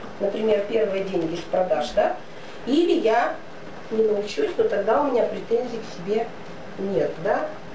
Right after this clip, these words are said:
Значит, лидер для себя — это человек, который с-, ставит себе определенный порог, да, ну, например, три процента — это сто пятьдесят баллов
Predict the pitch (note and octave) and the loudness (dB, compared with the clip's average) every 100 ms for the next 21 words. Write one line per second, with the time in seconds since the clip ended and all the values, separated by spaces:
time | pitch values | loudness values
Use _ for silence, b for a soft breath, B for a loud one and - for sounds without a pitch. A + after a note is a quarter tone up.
0 | - - A3+ - - D4+ D#4+ D#4 D4+ C#4+ | -12 -2 -2 -2 -2 2 4 4 2 -4
1 | - A#3 G#3+ G3 - A3 A3 C#4+ E4+ A#3 | -2 2 4 2 0 2 4 2 0 -2
2 | - G#3 G3 F3+ - - - - - - | 0 0 2 2 0 -8 -14 -14 -12 -10
3 | - - G#3 G3+ - C4 A3 - - F#3+ | -8 -4 0 0 2 2 2 -2 -6 0
4 | G#3 - A3 G#3 A3+ G3+ F3 F3 F3 F#3 | 4 4 2 0 4 4 4 0 2 4
5 | G3+ - - - F4+ F4 B3+ B3+ B3 A3 | 4 2 -2 0 2 2 2 2 4 4
6 | G3+ - E4 D#4+ C4 - A3+ - G3+ F#3+ | 4 2 0 2 2 2 2 4 2 0
7 | G#3 - C#3 - - - - - - - | -2 0 0 0 -6 -4 0 2 2 2
8 | - | 0